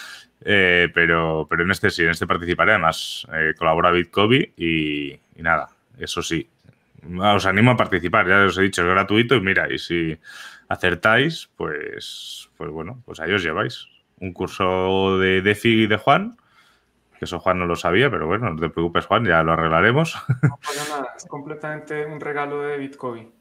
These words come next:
Speaker 1: Y, y nada, y, y un po-, y un poco de Ether, que no está, no está nada mal. Así que yo creo que ahora sí, hemos llegado al final de este primer episodio, que se-, nos echábamos de menos y no sabíamos si íbamos a empezar hoy, pero ya dijimos, venga, va,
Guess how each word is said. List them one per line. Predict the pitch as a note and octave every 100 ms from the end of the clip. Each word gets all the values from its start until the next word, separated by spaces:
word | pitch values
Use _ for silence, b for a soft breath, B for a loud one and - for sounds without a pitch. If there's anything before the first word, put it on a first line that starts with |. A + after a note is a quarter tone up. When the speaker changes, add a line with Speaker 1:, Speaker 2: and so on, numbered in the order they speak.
| _ _ _ _ -
Speaker 1:
Y, | C3 A#2+ G#2+ G2+ F#2+ F#2 F2+ F2 E2+ D#2+ - F#2 F2
y |
nada, | E2+ F2 D#2 -
y, | G2 F2+ E2+ E2 D#2+ D2+ - F2
y |
un | E2 E2
po-, | F#2 G2
y | A2 G#2+
un |
poco | G2+ G2+ F#2+
de | F2+
Ether, | C3 E2+
que | F2
no | E2+
está, | - D#2+ D2+
no | E2+
está | E2 F2+
nada | D2 C2
mal. | D2+ - B B B B B B -
Así | A#2 G#2+ - A#2
que | A#2 A2 G#2+
yo | B2+
creo | C3+
que | B2+
ahora | A#2+ G#2+
sí, | G#2+ F2+ B B
hemos | G2+ G2+
llegado | G2+ G2
al | F#2+
final | - F2+ F#2 F2+ E2 D#2 b
de | - G2+
este | -
primer | G2 G2 F#2+ G2
episodio, | F#2+ - - G2+ B2
que | A#2+ F2+
se-, | D#2+
nos | F2+ G2 G2 F#2
echábamos | E2+ G2+ G#2+ A#2
de | A2+
menos | A#2+ B2+ C#3 -
y |
no | G#2
sabíamos | A2 B2 B2 A#2
si | A#2
íbamos | A#2
a | A2+
empezar | A2 A2+ A#2+
hoy, | B2+
pero | F#2+ F2+
ya | F2 E2+
dijimos, | F2 D#2+ D#2+
venga, | D#2
va, | E2+ E2